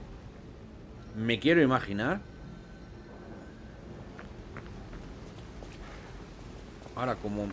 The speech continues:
como me equivoque, me pego un bacatazo yo solo. No, no vuelven a salir, vale, efectivamente. Aunque debería de haber otra fogata detrás.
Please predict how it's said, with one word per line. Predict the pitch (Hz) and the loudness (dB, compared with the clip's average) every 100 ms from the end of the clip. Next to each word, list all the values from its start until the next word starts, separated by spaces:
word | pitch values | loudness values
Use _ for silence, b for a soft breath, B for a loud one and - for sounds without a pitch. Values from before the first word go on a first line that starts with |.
| - | -2
como | 110 107 | -2 0
me | 107 | 0
equivoque, | 101 104 131 147 170 170 110 | 0 4 4 6 4 2 0
me | 113 | 0
pego | 131 147 | 2 2
un | 165 156 156 143 135 135 127 | 2 0 2 2 4 4 4
bacatazo | 131 123 120 127 120 123 123 127 | 2 2 2 2 0 -2 0 2
yo | 117 | 0
solo. | 104 139 165 - - - - | 2 0 0 -4 -8 -6 -6
No, | 87 104 | -2 2
no | |
vuelven | 107 104 | 4 4
a | 98 | 2
salir, | 90 87 | 0 0
vale, | 85 92 78 | 2 2 0
efectivamente. | 85 85 98 87 82 - - - B B | -4 -4 -2 -2 -4 -6 -8 -8 B B
Aunque | - 120 131 | 4 8 10
debería | 127 131 185 | 10 8 8
de | 214 | 8
haber | 214 214 | 8 8
otra | 202 202 | 8 6
fogata | 180 170 170 220 214 - - - - - - - - - - 101 104 | 6 6 8 6 4 -4 -12 -12 -12 -12 -10 -10 -10 -14 -12 -6 0
detrás. | 113 131 147 101 | 2 6 6 4